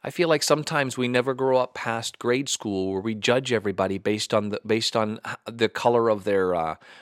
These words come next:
their, their, their shirt choice or shoes or socks or the, the way that their glasses. I mean, you think about it, right? Think about how kids do this.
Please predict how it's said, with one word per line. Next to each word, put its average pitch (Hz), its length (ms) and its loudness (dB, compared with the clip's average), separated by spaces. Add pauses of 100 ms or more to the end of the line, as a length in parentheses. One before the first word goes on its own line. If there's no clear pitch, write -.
their, 95 240 0
their, 92 380 -2
their 87 300 -2
shirt - 320 2
choice 101 360 2
or 101 80 0
shoes 123 460 2
or 98 80 -2
socks 123 560 0
or 101 120 2
the, 92 180 -2 (280)
the 110 100 0
way 127 160 4
that 117 200 -4
their 113 100 0
glasses. 113 520 -4 (160)
I 185 40 -10
mean, 196 140 0
you 202 80 0
think 269 260 -6
about 107 280 -4
it, - 80 -6
right? 151 280 -4 (160)
Think 226 220 -6
about 269 220 -4
how 165 140 -4
kids 127 380 -6
do 117 200 -4
this. 92 220 -6